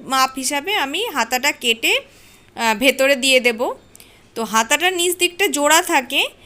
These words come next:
যেহেতু জোড়া আছে সেহেতু, আহ, জোড়াটা কেটে, আহ, কেটে নেব আমরা। কেটে নাইটির সাথে আমি সেলাই করে দেব। এরপরে এই যে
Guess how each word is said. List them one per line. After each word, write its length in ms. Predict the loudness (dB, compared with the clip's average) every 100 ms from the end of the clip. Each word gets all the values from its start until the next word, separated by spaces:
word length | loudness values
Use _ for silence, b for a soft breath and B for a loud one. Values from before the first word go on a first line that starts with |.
| B B B
যেহেতু 320 | -2 0 0
জোড়া 340 | 0 2 4 4 4
আছে 300 | 2 2 0 -2 -6 -14 -8
সেহেতু, 560 | 0 2 2 0 -2 -4
আহ, 800 | -6 _ -20 -20 _ -6 -2 -2
জোড়াটা 420 | 2 4 4 2
কেটে, 420 | 0 0 2 4 2
আহ, 400 | 2 -4 -4 -2
কেটে 220 | 0 0 0
নেব 180 | 0 0
আমরা। 280 | -2 -2 -2 0
কেটে 320 | -2 0 0 2
নাইটির 360 | 2 2 2 -2
সাথে 300 | -4 -2 -2
আমি 260 | -2 -2 -4
সেলাই 360 | -2 0 2 0
করে 240 | -2 -8
দেব। 180 | -10 -14 -18 -20 _ -20 -20 _ _ _ _ -20 -20 -20 -20 -20 -20 -20 -20 -12 -2
এরপরে 440 | -2 2 2 4
এই 80 | 2
যে 120 | -4